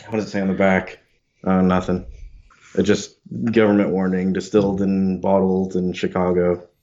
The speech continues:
See, they didn't, I like, I kinda like that, that they didn't put any fucking bullshit on it. Like, Oh, this is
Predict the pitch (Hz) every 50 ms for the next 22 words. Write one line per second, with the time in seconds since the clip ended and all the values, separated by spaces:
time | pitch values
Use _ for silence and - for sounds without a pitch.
0 | _ - - - _ _ - 226 247 233 196 190 196 202 254 254 240 - - -
1 | - _ _ - _ - 143 156 156 165 160 - - 131 131 - 165 170 143 131
2 | 139 139 - - 90 85 - 95 85 107 107 110 110 110 104 - 117 110 107 107
3 | 104 107 104 98 98 - _ _ _ _ _ _ _ _ 107 101 - - 95 92
4 | 90 85 - 104 107 110 107 - 98 87 85 85 85 82 82 87 90 90 87 -
5 | - - - - - _ _ - 233 165 117 113 135 135 - 123 113 110 - -
6 | -